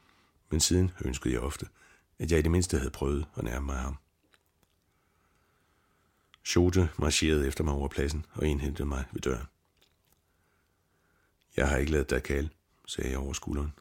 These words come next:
men det havde ingen virkning. Da jeg gik gennem det halvmørke forrum ind på skrivestuen, hørte jeg stadig hans støvler bag mig. Pallet,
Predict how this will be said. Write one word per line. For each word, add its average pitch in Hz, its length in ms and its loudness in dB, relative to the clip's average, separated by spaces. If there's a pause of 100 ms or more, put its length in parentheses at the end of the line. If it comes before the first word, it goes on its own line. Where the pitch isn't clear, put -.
(300)
men 58 140 -6
det 64 80 -2
havde 71 180 -2
ingen 76 160 -2
virkning. - 360 -6 (1900)
Da - 40 2
jeg 76 100 4
gik 80 160 0
gennem 82 260 4
det 71 120 2
halvmørke 73 440 0
forrum 71 400 0 (100)
ind 67 220 -2
på - 80 -12
skrivestuen, 73 540 -2 (360)
hørte 85 180 2
jeg 92 80 4
stadig 69 300 0
hans 71 120 -4
støvler 67 280 -2
bag 65 180 -4
mig. 69 100 -4 (2250)
Pallet, 101 500 4